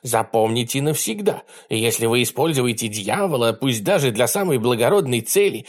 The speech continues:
вы все равно используете дьявола, а это значит, что на самом деле он использует вас". "Парастецы считают, что добродея можно сделать только из зла, потому что его больше и не из чего делать",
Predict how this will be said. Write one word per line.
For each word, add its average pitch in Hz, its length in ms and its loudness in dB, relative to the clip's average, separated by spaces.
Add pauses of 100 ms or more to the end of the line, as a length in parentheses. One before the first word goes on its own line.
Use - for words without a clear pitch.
(160)
вы 131 220 2
все 131 240 2
равно 131 440 4
используете 139 960 0
дьявола, 160 840 0 (300)
а 101 140 0
это 104 260 2
значит, 110 480 -2
что - 180 0
на 120 120 4
самом 180 480 2
деле 117 420 -2
он 220 340 6
использует 160 680 0
вас". 240 420 0 (440)
"Парастецы 220 840 0
считают, 214 640 -2
что 175 260 0
добродея 202 800 2
можно 147 420 2
сделать 123 460 0 (120)
только 226 460 2
из 180 260 -2
зла, 139 400 0 (440)
потому 107 460 2
что 104 240 -2
его 104 400 2
больше 135 500 0
и 139 220 -2
не 123 300 0
из 175 60 -4
чего 175 380 0
делать", 185 640 -2